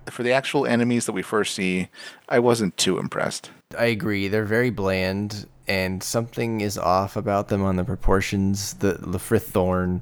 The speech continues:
Speaker 2: the legs are too short. It, it looks very strange. I don't like it.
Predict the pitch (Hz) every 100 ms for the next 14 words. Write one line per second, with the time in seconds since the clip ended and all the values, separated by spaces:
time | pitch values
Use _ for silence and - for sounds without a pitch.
0 | - 107 87 82 95 95 - 104 - 95
1 | 90 87 - 123 123 135 127 131 127 120
2 | - 113 107 113 85 90 101 95 95 104